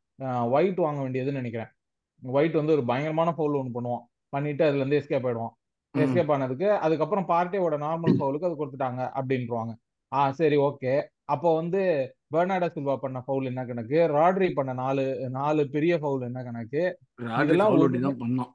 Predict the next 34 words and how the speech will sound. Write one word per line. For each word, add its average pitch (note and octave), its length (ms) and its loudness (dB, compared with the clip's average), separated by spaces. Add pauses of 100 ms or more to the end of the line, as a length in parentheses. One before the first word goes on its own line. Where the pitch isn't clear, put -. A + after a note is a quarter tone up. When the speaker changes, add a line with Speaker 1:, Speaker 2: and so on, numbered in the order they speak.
(120)
Speaker 2:
மேட்ச்லயே. B2+ 440 -2
Speaker 1:
ஆ, F#3+ 100 0 (760)
அதுக்கப்புறம் F#3 560 2
வந்து F3+ 360 2
இவன் G3 300 0
பண்ணது, D3 380 -2 (180)
ஊ-, D3 260 -6
ஊருப்பட்ட G3 460 -2
பேர் G#3+ 140 0
அங்க G#3 200 0 (100)
அப்படியே - 280 -2 (240)
புடிச்சு A3+ 260 -2
இழுத்துட்டு B3+ 380 2
இருக்கான். G#3 260 2 (400)
தனியா G#3 360 2
ஓடிட்டு G#3+ 260 4
இருக்க F3+ 260 0
மார்டினெல்லியை F#3+ 540 0
புடிச்சு F3+ 240 -4
அப்படியே F#3 220 -2
இழுத்து G3+ 260 -4
உட்கார F#3+ 240 0
வச்சு F#3 320 -2 (320)
வேடிக்கை G3 280 4
பார்த்துட்டு D3 280 0
இருக்கானுங்க. C3 420 -6
ஆ, D#3 140 2
Speaker 2:
ம். D#3 160 0 (100)
Speaker 1:
ஆனா F#3 260 0
வந்து F3 220 2
அதுக்கெல்லாம் E3 300 0
ஒண்ணும் D3+ 140 -4
கொடுக்க C#3 220 -6
மாட்டாங்க. A#2 300 -6